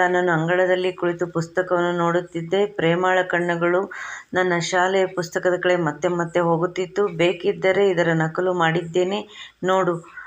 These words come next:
ನಾನು ನಿ-, ಅವಳಿಗೆ ಒಂದು ಪುಸ್ತಕವನ್ನು ಕೊಟ್ಟು, "ಅಕ್ಕ, ನಾನು ಓದಲು, ಈಗಲೂ ಓದಲು ಪ್ರಯತ್ನಿಸುತ್ತೇನೆ. ನೀವು ನಮಗೆ ಹೇಳಿಕೊಡುತ್ತೀರಾ?" ನಾನು ಹೋದಂತೆ ತಲೆ ಅಲ್ಲಾಡಿಸಿದೆ.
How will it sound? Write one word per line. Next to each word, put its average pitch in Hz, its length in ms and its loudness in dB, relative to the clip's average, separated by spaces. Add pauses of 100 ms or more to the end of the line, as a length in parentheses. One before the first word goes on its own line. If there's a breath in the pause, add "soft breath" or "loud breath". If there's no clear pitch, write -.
(180 loud breath)
ನಾನು 185 440 2
ನಿ-, 170 280 2
ಅವಳಿಗೆ 165 340 4
ಒಂದು 170 320 2
ಪುಸ್ತಕವನ್ನು 180 680 -2
ಕೊಟ್ಟು, 180 400 -2
"ಅಕ್ಕ, 165 360 0
ನಾನು 175 340 0
ಓದಲು, 180 720 0 (300 loud breath)
ಈಗಲೂ 202 360 2
ಓದಲು 185 360 4
ಪ್ರಯತ್ನಿಸುತ್ತೇನೆ. 185 1040 -2 (320 loud breath)
ನೀವು 190 280 0
ನಮಗೆ 175 380 0
ಹೇಳಿಕೊಡುತ್ತೀರಾ?" 175 1000 0
ನಾನು 165 360 2
ಹೋದಂತೆ 170 540 0
ತಲೆ 165 320 2
ಅಲ್ಲಾಡಿಸಿದೆ. 170 1040 -2